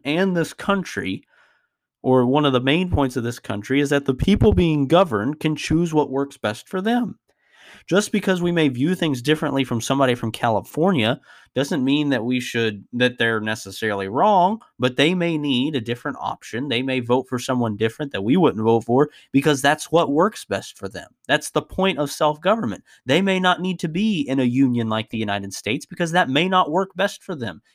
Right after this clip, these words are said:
It may not be the best form of governance for their, for the purposes of their government, for,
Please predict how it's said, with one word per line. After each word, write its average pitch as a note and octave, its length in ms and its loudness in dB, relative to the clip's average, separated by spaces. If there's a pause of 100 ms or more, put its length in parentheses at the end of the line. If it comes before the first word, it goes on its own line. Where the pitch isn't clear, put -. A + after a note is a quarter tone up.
It D3+ 160 -4
may D3 220 -4
not F3 220 -2
be F3 100 -6
the E3 100 -6
best D3 300 -2
form D#3+ 200 -2
of D3+ 100 -2
governance D3+ 540 0 (220)
for D3 260 2
their, C#3 460 2
for C3+ 120 -4
the B2 100 0
purposes D#3+ 560 -6
of C#3 260 -2
their C#3 160 0
government, E3+ 500 -6
for, A2+ 220 -4